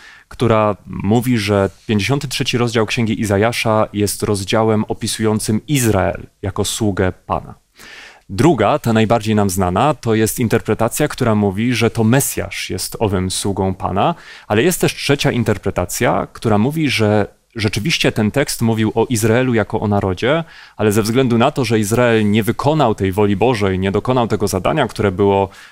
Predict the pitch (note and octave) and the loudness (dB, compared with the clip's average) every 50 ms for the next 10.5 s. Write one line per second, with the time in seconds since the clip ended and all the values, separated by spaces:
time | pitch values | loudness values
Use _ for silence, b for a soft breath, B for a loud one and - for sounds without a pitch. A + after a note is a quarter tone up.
0 | B B - - - G#2+ G#2 G2+ C#3 C#3+ A#2 G#2+ F#2+ F#2 - _ - - - F#2+ | B B -6 -2 0 0 2 2 2 2 2 2 0 0 -2 _ -18 -10 -8 -8
1 | - - A2 F#2+ A2 G2 F#2 F#2 G#2 C3+ C#3+ B2 B2+ B2 A2+ B B B B B | -4 -2 -2 0 2 2 2 2 2 2 0 0 0 -2 -2 B B B B B
2 | - A#2+ A2+ - A#2+ A2 B2 G#2 - - A2 G#2 G2+ G#2+ C3+ D#3+ - - B2+ A#2+ | -8 -6 -2 -2 0 0 0 -2 0 0 2 2 4 4 2 2 0 0 0 0
3 | G#2 G#2+ G2+ - - G#2+ - A2 G#2 - - - b b b - G2+ G#2 A#2 C#3+ | 0 0 -2 0 0 -2 0 0 -4 -4 -6 -18 b b b -10 -2 2 2 4
4 | D#3+ C#3+ D3 D3 - C3 A2+ G2 A#2 A2 G#2+ G#2+ G#2 G2+ G2 F#2+ - - - G2 | 4 4 2 0 0 0 0 2 2 2 4 4 2 2 2 0 -2 -4 -8 -4
5 | F#2 A#2+ - - B2+ A#2 B2+ C3+ B2 A#2 - A2 G2 G#2 F#2+ F2+ G#2 G#2 G#2 G#2 | -2 -2 0 2 2 2 2 2 2 0 0 0 0 0 0 2 0 2 2 2
6 | G2+ G2+ - - G#2+ G#2 G2+ - - A2+ G#2 G#2 - G#2+ - - - F#2+ F2+ G2 | 0 0 0 -2 -2 -2 -2 0 0 0 0 0 -2 -2 -6 -4 -4 -2 -2 -2
7 | - - - - - F#2+ F#2+ F#2 E2+ - F#2 F2+ F#2 E2+ F#2 - - F#2+ F2+ F2 | -4 -4 -8 -6 -4 -2 -2 -2 -2 -4 -4 -4 -4 -4 -4 -6 -6 -6 -6 -6
8 | - - - - - - G#2+ C#3 E3 E3+ D#3 - C#3+ C3+ C3+ C3 B2 A#2 A2+ G#2 | -6 -8 -8 -8 -4 0 2 2 4 2 2 0 0 0 0 0 0 0 0 0
9 | A#2 A#2 - - A#2+ A2 G#2+ G#2 - - A#2+ A2 G2 G#2+ G#2 G2+ G2 - A#2 G2+ | 0 0 0 0 0 0 0 0 0 0 0 0 2 2 0 0 0 -2 -2 -2
10 | G#2 G2 - - D#3 D#3 C#3 C3+ B2+ A#2+ | -2 -2 -2 -2 -2 0 0 0 0 -2